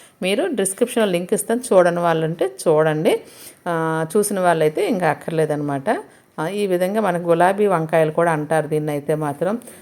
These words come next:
ఒక్క రెండు చెట్లు ఉన్నాయంటే ఇంకా పండగేనండి. మన వంకాయల వర్షం, వంకాయల పండగ అనమాట. ఆ, ఈ విధంగా మనమైతే ఈరోజు హార్వెస్ట్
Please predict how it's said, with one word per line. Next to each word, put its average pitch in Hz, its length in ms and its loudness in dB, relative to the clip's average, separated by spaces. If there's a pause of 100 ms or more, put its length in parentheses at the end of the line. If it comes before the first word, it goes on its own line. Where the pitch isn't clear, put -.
(160)
ఒక్క 175 220 0
రెండు 180 340 4
చెట్లు 180 220 2
ఉన్నాయంటే 202 340 -2
ఇంకా 190 120 -8
పండగేనండి. 185 640 0
మన 170 120 2
వంకాయల 165 420 2
వర్షం, 175 400 0
వంకాయల 180 360 0
పండగ 165 380 -2
అనమాట. 156 400 -2 (560)
ఆ, 170 120 -2
ఈ 175 120 0
విధంగా 180 420 0
మనమైతే 180 480 2
ఈరోజు 185 540 6
హార్వెస్ట్ 190 540 0